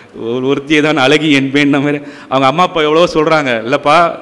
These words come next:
இது வந்து ஒத்து வராது, நம்ம இனத்திலே உனக்கு என்ன பண்றோம், நல்ல பொண்ணா பார்த்து." இவன் இவ்வளவு பலசாலி, கரெக்டா? இவன், இவன் மட்டும் நல்லா இருந்தா இவனுடைய சந்ததியில என்ன ஒன்று இருப்பாங்க, இன்னொரு நிறைய சிம்சோன்கள் தோண்டி இருப்பார்கள்,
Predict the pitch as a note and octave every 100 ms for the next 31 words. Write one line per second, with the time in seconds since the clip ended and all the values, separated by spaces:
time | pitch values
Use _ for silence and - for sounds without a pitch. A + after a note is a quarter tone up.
0 | - B2+ C#3 C#3+ E3+ F3 C3+ C3 E3+ D3+
1 | D3 C#3+ D#3 G3 F#3+ - - - - -
2 | - - A#2+ D3 E3+ E3 E3+ F3 F3+ D3+
3 | D#3+ F3 C#3+ B2+ G#2+ G#2 - - - -
4 | - - B2+ D#3+ D#3+ D3+ D#3 D3 D3 E3
5 | A3 - - - - - _ - B2+ C3+
6 | D#3 G#3+ G#3+ E3 F3+ G3 F#3 D3+ A#2+ F#2
7 | - - - - - B2+ B2 - - -
8 | - - - - B2 C#3+ D#3 D3 C#3 -
9 | D3 D#3 G3+ F#3+ F3 G3 F3+ F3 G3+ F#3
10 | F#3+ F#3 E3+ F3+ A3+ G#3+ G3+ F#3 G#3 F#3+
11 | E3 D3+ D3+ D3+ G#3+ A#3+ G#3 G#3 G#3+ G#3+
12 | G#3+ A#3 G3 F3 - F3+ E3+ D3+ D3 C3
13 | A2+ F#2+